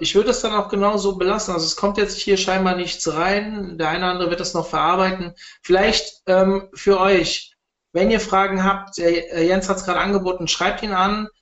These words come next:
Ihr könnt auch mich anschreiben, ich leite es gerne weiter, das ist kein Problem. Wenn ihr das nachbearbeiten wollt,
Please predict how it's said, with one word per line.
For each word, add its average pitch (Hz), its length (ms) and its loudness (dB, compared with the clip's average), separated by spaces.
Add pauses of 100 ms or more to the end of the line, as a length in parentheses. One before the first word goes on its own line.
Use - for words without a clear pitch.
(120)
Ihr 160 100 2
könnt 185 220 2
auch 143 100 2
mich 214 260 2
anschreiben, 196 540 0
ich - 80 -4
leite 160 320 0
es - 160 -8
gerne 151 320 -2
weiter, 175 380 -2
das 151 160 -2
ist - 80 -4
kein 156 240 -6
Problem. 156 340 -2 (300)
Wenn 175 160 4
ihr 202 100 6
das 190 220 4
nachbearbeiten 165 1000 0
wollt, 135 560 -2